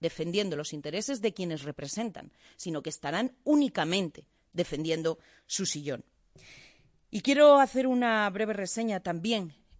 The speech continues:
en esas enmiendas que planteamos los socialistas en materia de lucha contra la despoblación, porque nosotros tenemos claro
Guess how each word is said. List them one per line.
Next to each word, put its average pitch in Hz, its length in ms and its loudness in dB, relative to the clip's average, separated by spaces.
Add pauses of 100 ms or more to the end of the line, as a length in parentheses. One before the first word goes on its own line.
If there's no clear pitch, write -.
en 180 120 -6
esas 226 280 -4
enmiendas 190 600 0
que 170 100 -10
planteamos 180 720 -2
los 208 240 -2
socialistas 190 720 -4
en 160 120 -8
materia 185 520 -4 (640)
de 180 220 2
lucha 202 340 0
contra 190 360 0
la 160 120 2
despoblación, 156 680 -6 (560)
porque 196 200 -4
nosotros 240 380 -6
tenemos 269 340 -4
claro 226 380 -2